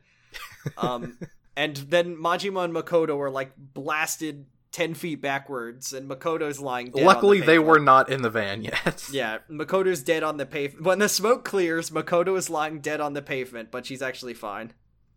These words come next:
Speaker 1: Yeah. The, the,
Speaker 2: Um,
Speaker 1: they're singed a little bit. They've got some soot and shit on them, but they're, they're both alive,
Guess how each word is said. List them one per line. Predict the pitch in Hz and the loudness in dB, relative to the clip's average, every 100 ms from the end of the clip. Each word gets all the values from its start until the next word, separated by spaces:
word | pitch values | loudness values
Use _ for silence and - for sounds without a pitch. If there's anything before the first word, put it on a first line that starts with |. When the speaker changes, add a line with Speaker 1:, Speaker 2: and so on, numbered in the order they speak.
| _ _ - | _ _ -6
Speaker 1:
Yeah. | 135 101 - - _ _ _ - | -2 -2 -4 -12 _ _ _ -2
The, | 165 175 | 2 2
the, | 175 214 | 4 2
Speaker 2:
Um, | 226 | 4
Speaker 1:
they're | 214 220 | 4 4
singed | - 202 190 151 123 | 2 2 2 2 2
a | 131 | 2
little | 123 120 113 | 2 2 2
bit. | 117 113 | 0 0
They've | 135 135 | -2 -2
got | 151 | -2
some | - 139 | -4 -10
soot | - 131 101 | -6 -4 -4
and | 107 | -6
shit | - 110 | -6 -4
on | 101 101 | -4 -4
them, | 101 | -4
but | 113 110 - | -2 -2 -2
they're, | 127 131 - | -2 0 0
they're | 143 143 | -2 2
both | 151 143 - - | 2 2 -2 -2
alive, | 120 120 113 98 98 101 | 2 8 8 6 2 -6